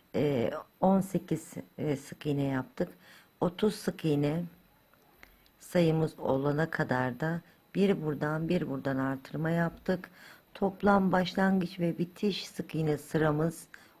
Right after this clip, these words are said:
on beş sıradır. Ve kedimizin kulağını birbirine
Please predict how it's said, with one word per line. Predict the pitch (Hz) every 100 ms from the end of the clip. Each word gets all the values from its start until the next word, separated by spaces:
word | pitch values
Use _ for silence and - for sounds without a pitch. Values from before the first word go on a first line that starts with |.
| -
on | 185 190 165
beş | 151
sıradır. | - - 127 131 170 170 - _ - - - - - - _ 190
Ve | 208 202
kedimizin | - 208 196 175 - 147 143
kulağını | - 175 160 139 147 147 -
birbirine | 175 160 139 120 135 127